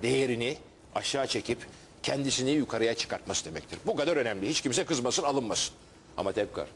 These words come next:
Fenerbahçe Chelsea'yi eleyebilir mi derseniz, çok ama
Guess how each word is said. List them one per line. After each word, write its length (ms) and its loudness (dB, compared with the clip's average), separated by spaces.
Fenerbahçe 440 0
Chelsea'yi 500 0
eleyebilir 460 0
mi 160 -4
derseniz, 560 -2
çok 520 -4
ama 260 -6